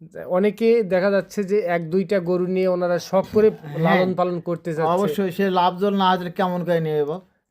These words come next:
Speaker 1: ঠিক আছে, আপনার কথা ঠিক আছে। তো, আহ, এটা সিরিয়াল নাম্বার তিন নাম্বার।
Speaker 2: হ্যাঁ।
Speaker 1: এটা তাহলে বয়স বললেন?
Speaker 2: নয় থেকে দশ মাস হবে।
Speaker 1: নয় থেকে দশ মাস।
Speaker 2: হ্যাঁ।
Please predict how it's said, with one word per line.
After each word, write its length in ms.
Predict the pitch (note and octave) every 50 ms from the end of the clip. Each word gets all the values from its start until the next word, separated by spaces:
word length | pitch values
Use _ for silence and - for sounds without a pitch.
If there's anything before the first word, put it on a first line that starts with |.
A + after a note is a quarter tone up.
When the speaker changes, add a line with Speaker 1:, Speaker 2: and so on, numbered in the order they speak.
| _ _
Speaker 1:
ঠিক 200 | - D#3+ D3 D#3
আছে, 220 | C#3+ C3 A#2 D3
আপনার 260 | C#3+ C#3 C#3+ C#3+ C#3+
কথা 220 | C#3 D3 C#3 - C#3+
ঠিক 220 | A#2 - C#3+ C#3
আছে। 240 | D3+ C#3+ - G3 G3+ G3 _ _ _ _ _ _ -
তো, 260 | G#3+ G#3+ A3 A3 A3
আহ, 160 | - - D#3 G3 F#3 F3+ F#3 F3+ F3+ F3 -
এটা 240 | - G3+ F#3+ G#3+
সিরিয়াল 340 | G3 G3+ - G#3 A3 A#3 A#3
নাম্বার 240 | A#3 A3+ A#3 A#3 A3+ A3+ -
তিন 140 | B3+ B3+ A#3+
নাম্বার। 380 | A#3 G#3+ F#3+ E3+ D#3 C#3+ C3+
Speaker 2:
হ্যাঁ। 200 | D3+ D#3+ E3+ F3+
Speaker 1:
এটা 160 | E3+ D#3+ G3 F#3+
তাহলে 360 | G3 F#3+ F#3 G3+ A3+ A#3+ A#3+
বয়স 280 | F3+ F#3+ G3 G3 F#3+
বললেন? 480 | E3+ F#3 G3+ G#3 G#3+ A#3 C#4 D#4 E4+ E4+ E3
Speaker 2:
নয় 240 | D#3+ E3 F#3 G3 G3
থেকে 240 | G3 G#3 G3+ G#3+
দশ 260 | G3+ G3 G3+ F3+ - F#3
মাস 200 | F#3 F3 D3 D3+
হবে। 120 | D3+ D#3+
Speaker 1:
নয় 200 | F3 F#3 G3+ G3+
থেকে 220 | - G#3+ G3 G3
দশ 280 | F#3 E3 F3+ E3+ D#3+ - -
মাস। 200 | D3+ C#3+ C3+ E3
Speaker 2:
হ্যাঁ। 180 | D#3 C3+ A2+